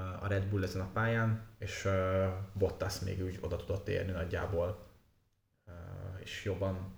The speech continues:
tapadásra tudta bírni a Mercedes-t, mint Lewis Hamilton. És aztán eljött a Q három, ugye, ahol, ö, Leclerc oda csapta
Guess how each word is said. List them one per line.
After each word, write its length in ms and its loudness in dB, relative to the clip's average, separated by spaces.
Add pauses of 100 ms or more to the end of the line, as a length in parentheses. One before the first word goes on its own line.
tapadásra 420 -2
tudta 240 0
bírni 300 4
a 80 4
Mercedes-t, 640 0
mint 300 -2 (240)
Lewis 380 -8
Hamilton. 560 2 (420)
És 100 -4
aztán 200 2
eljött 240 6
a 60 2 (120)
Q 100 6
három, 640 4
ugye, 360 4 (1200)
ahol, 460 -4
ö, 320 2 (520)
Leclerc 460 -2
oda 140 0
csapta 320 -4